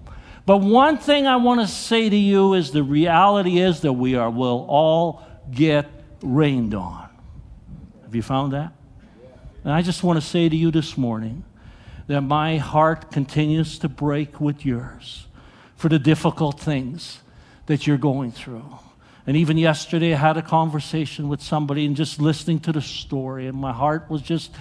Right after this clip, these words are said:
just broken listening to the difficult things this individual was going through.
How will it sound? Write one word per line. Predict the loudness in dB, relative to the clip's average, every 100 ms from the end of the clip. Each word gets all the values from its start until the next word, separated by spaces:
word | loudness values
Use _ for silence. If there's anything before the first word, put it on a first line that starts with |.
| -20 -20 -20 -6
just | -2 -2
broken | 0 2 2 2 0 2
listening | 2 2 0 -4
to | 0 -2
the |
difficult | 0 -2 -2 -4 -4 -4 -4
things | -4 -4 -4
this | -4 -2
individual | -2 0 -2 0 -2 0
was | -4 -4
going | -4 -2 -2 -4 -6 -20 -20 _
through. | -16 -8 -4 -4 -6 -12